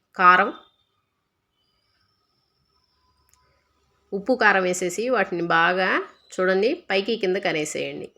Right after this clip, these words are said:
ఉప్పు, కారం, నెయ్యి, ఈ మూడే వాడతారండి ఇందులో. కాజు ఫ్రైలో ఇంకేమీ వాడరు. ఉప్పు, కారం, నెయ్యి వేసేసి బాగా వాటిని కలపండి.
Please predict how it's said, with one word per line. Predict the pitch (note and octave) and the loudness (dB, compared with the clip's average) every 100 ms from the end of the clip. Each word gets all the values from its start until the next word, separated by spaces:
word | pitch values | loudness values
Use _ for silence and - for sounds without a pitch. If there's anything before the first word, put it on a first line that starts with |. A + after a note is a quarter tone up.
| _ _ _ _ _ _ _ _ _ _ _ _ _ _ _ _ _ _ _ _ - | _ _ _ _ _ _ _ _ _ _ _ _ _ _ _ _ _ _ _ _ -16
ఉప్పు, | F3+ - A#3 A3+ | -10 -6 -2 2
కారం, | F#3+ G3+ E4+ B4 _ _ - | 2 2 -2 -6 _ _ -6
నెయ్యి, | F3+ F3+ F3+ D#3 - _ _ _ _ F#3+ | 0 2 0 -4 -12 _ _ _ _ 0
ఈ | |
మూడే | G3 A3 A#3+ | 4 6 8
వాడతారండి | G#3+ E3 D3+ D#3+ D#3 D3+ D3+ - _ _ _ - | 6 4 2 -4 -4 -4 -8 -12 _ _ _ -10
ఇందులో. | D#3+ D#3 D#3 E3+ _ | -6 -4 -6 -12 _
కాజు | F3+ F#3+ G#3 | 4 6 6
ఫ్రైలో | A3+ G3 F3+ F#3+ C4+ | 2 2 4 2 0
ఇంకేమీ | - E3 E3+ F3+ G#3 | -4 -6 -2 0 0
వాడరు. | F#3+ D#3 D3 - - _ _ _ _ _ _ _ _ _ _ _ _ _ _ _ _ _ _ | 0 -2 -6 -10 -20 _ _ _ _ _ _ _ _ _ _ _ _ _ _ _ _ _ _
ఉప్పు, | F3 E3+ A#3 A#3 | -14 -6 -4 0
కారం, | F#3+ F3 G3 G#3 | 2 4 2 0
నెయ్యి | E3+ F3 F3+ - - | 0 0 -2 -4 -4
వేసేసి | E3 D#3+ D#3 F#3+ B3+ G4+ G#4+ _ _ _ _ - | -4 -2 -2 -2 -2 -2 -6 _ _ _ _ -8
బాగా | D#3+ D#3+ F3 F3+ B3 F#4 C#4+ _ - | -4 -2 0 -2 -4 -8 -14 _ -8
వాటిని | D#3+ F3 E3+ G3 F4 - _ _ _ _ _ _ _ - | -6 -4 -4 -2 -4 -8 _ _ _ _ _ _ _ 0
కలపండి. | F3+ F#3 E3+ C#3 | 0 2 0 -2